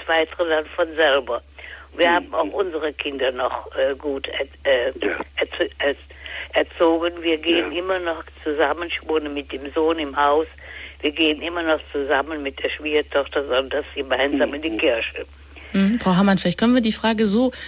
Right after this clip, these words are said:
Speaker 3: ähm,
Speaker 1: Ja,
Speaker 3: konkretisieren,
Speaker 1: wir
Speaker 3: dass wir einfach Herrn Bischof fragen, äh, was können Sie, Herr Bischof, tun, um
Speaker 2: Mhm.
Speaker 3: eine ja, verbindliche Festlegung
Speaker 2: Ja.
Speaker 3: für den Religionsunterricht beispielsweise
Speaker 2: Mhm.
Speaker 3: festzuschreiben, ja, dass es nicht nur biblische Geschichten
Speaker 2: Mhm.
Speaker 3: oder
Speaker 2: Ja.
Speaker 3: Inhal-, also richtige religiöse Inhalte gibt,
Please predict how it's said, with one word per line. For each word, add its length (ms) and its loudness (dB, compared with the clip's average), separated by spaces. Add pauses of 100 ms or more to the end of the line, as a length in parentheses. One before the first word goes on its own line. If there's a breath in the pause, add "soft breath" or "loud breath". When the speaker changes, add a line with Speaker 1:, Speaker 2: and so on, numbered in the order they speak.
(260 loud breath)
Speaker 3:
ähm, 80 6
Speaker 1:
Ja, 220 8
Speaker 3:
konkretisieren, 880 4
Speaker 1:
wir 280 -12
Speaker 3:
dass 160 -2
wir 80 0
einfach 280 0
Herrn 200 2
Bischof 300 2
fragen, 600 2 (500 loud breath)
äh, 360 4
was 680 -2
können 400 4
Sie, 320 4
Herr 80 4
Bischof, 280 2
tun, 560 4 (220)
um 220 4
Speaker 2:
Mhm. 60 -6
Speaker 3:
eine 440 2 (280)
ja, 180 0
verbindliche 800 4
Festlegung 600 2
Speaker 2:
Ja. 60 4
Speaker 3:
für 200 2
den 140 4
Religionsunterricht 880 2
beispielsweise 1040 0
Speaker 2:
Mhm. 40 2
Speaker 3:
festzuschreiben, 1000 2
ja, 100 4
dass 180 0
es 100 2
nicht 200 4
nur 140 4
biblische 440 4
Geschichten 500 0
Speaker 2:
Mhm. 60 2
Speaker 3:
oder 140 2
Speaker 2:
Ja. 200 4
Speaker 3:
Inhal-, 320 2
also 160 2
richtige 460 2
religiöse 400 2
Inhalte 480 2
gibt, 340 2